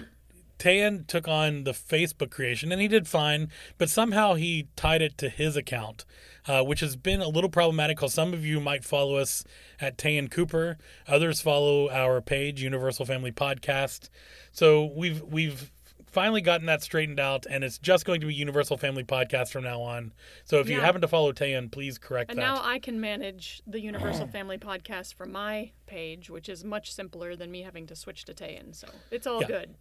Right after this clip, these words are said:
Speaker 1: But
Speaker 2: But the most important thing is follow us on Facebook at
Speaker 1: The
Speaker 2: Universal
Speaker 1: Universal
Speaker 2: Family
Speaker 1: Family
Speaker 2: Podcast.
Speaker 1: Podcast.
Speaker 2: Don't follow Tan Cooper. Follow our page.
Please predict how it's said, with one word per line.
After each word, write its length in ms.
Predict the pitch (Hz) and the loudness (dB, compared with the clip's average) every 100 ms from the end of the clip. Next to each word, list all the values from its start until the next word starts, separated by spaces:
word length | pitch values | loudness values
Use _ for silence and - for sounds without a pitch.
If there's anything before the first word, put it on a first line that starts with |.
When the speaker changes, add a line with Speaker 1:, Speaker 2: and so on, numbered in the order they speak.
| - | -2
Speaker 1:
But 80 | 190 | 4
Speaker 2:
But 80 | |
the 60 | 190 | 6
most 200 | 220 220 | 6 4
important 260 | 175 180 156 | 2 2 2
thing 140 | 151 | 0
is 140 | 139 - | 0 2
follow 320 | 165 165 151 | 4 6 4
us 300 | - - - - | 4 -6 -10 -6
on 460 | 139 131 127 123 117 | -4 -2 -4 -10 -8
Facebook 520 | - 143 - 135 123 - | 0 0 2 2 2 2
at 260 | 127 123 _ _ - | 2 0 _ _ -12
Speaker 1:
The 120 | 214 | 0
Speaker 2:
Universal 300 | 151 139 143 | 2 6 6
Speaker 1:
Universal 400 | 262 254 285 285 269 | 6 4 4 2 2
Speaker 2:
Family 180 | 240 | -4
Speaker 1:
Family 200 | 226 254 | -4 -4
Speaker 2:
Podcast. 320 | 214 220 202 - | -4 -4 -4 -6
Speaker 1:
Podcast. 380 | 113 113 - | -14 -14 -4
Speaker 2:
Don't 180 | 147 156 | 2 4
follow 200 | 160 147 | 6 4
Tan 260 | 135 139 127 | 2 0 -2
Cooper. 400 | 131 120 120 110 | -6 -8 -8 -6
Follow 240 | 139 135 135 | -2 0 0
our 140 | 127 | -2
page. 540 | 113 123 120 117 110 | -4 -6 -6 -8 -10